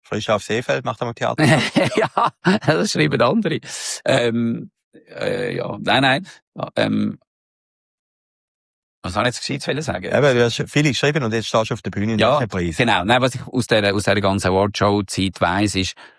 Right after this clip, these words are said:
Speaker 2: es sind, werden immer, äh, Äpfel mit Birnen verglichen.
Speaker 1: Ja.
Speaker 2: Immer.
Speaker 1: Aha.
Speaker 2: Und, und da darfst du es nicht so ernst nehmen, vor allem nicht, wenn du verlierst. Äh, weil, ja, eben, es, es, es ist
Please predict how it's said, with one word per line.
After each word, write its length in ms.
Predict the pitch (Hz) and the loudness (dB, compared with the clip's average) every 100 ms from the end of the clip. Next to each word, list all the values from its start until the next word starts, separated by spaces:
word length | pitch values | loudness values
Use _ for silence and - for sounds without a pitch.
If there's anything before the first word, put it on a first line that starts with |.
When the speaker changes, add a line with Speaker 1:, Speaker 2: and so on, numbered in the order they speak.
| _ _ _ - | _ _ _ -4
Speaker 2:
es 160 | 98 | -2
sind, 300 | - 104 95 | 2 2 4
werden 240 | 95 98 90 | 2 2 2
immer, 380 | 95 98 98 - | 2 2 0 -4
äh, 680 | - - 95 95 92 95 - | -12 -2 2 4 2 -2 0
Äpfel 200 | 95 - | -2 0
mit 80 | 98 | -2
Birnen 220 | 87 90 | 0 0
verglichen. 400 | 90 - 82 - - | -2 -4 -6 -8 -10
Speaker 1:
Ja. 180 | 95 - _ _ | -10 -12 _ _
Speaker 2:
Immer. 400 | - 107 85 - - | 0 2 2 -2 -8
Speaker 1:
Aha. 240 | - - 98 - _ | -14 -12 -12 -14 _
Speaker 2:
Und, 200 | 98 95 | 2 4
und 220 | 85 95 - | 4 2 0
da 120 | 104 | 0
darfst 300 | - 104 - | 2 0 0
du 40 | |
es 100 | - | 0
nicht 220 | 110 110 - | 2 2 2
so 80 | |
ernst 320 | 95 95 110 101 | 2 4 2 0
nehmen, 120 | 104 | 2
vor 140 | 101 | 2
allem 140 | 104 110 | 2 2
nicht, 140 | 98 | 2
wenn 140 | 85 | 0
du 60 | 87 | 0
verlierst. 500 | 85 80 80 82 107 - | 0 0 0 -2 -4 -4
Äh, 600 | 110 90 95 92 - 101 | 0 2 2 0 -4 -4
weil, 460 | - 95 92 92 92 - - - - - _ _ | -2 0 0 0 -2 -8 -20 -20 -20 -20 _ _
ja, 300 | 80 82 76 - _ _ - | 0 0 0 -8 _ _ -6
eben, 300 | 82 69 - - | -4 -4 -8 -10
es, 200 | 90 - | -8 -6
es, 240 | - - | -8 -10
es 320 | - - 82 | -8 -8 -6
ist 360 | - 87 - - | -6 -4 -6 -10